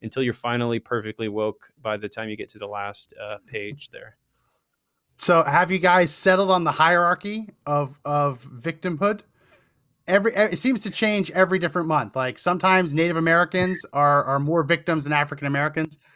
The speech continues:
Speaker 2: Have you settled on, like, the definitive hierarchy for what people should choose?
Speaker 1: Well, yeah, I guess even writing this book is kind of problematic because we put,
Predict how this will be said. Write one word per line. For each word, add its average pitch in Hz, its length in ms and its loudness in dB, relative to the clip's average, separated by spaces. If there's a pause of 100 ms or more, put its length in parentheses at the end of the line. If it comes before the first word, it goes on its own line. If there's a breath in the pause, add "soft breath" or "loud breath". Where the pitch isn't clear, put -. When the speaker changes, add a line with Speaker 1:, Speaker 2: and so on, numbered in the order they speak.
(260 soft breath)
Speaker 2:
Have 165 160 2
you 170 80 0
settled 202 440 4
on, 180 160 6
like, 160 220 2
the 151 160 0
definitive 160 480 -2
hierarchy 156 600 2
for 143 140 -8
what 143 160 0
people 147 200 -4
should 143 160 -6
choose? 165 400 -6 (1200 loud breath)
Speaker 1:
Well, 170 220 10
yeah, 185 180 12
I 175 60 10
guess 214 240 4
even 165 360 4
writing 139 340 4
this 120 160 -2
book 127 260 0
is 113 120 -8
kind 123 200 -2
of - 140 -6
problematic 117 720 0
because 117 300 -4
we 123 140 -2
put, 127 380 0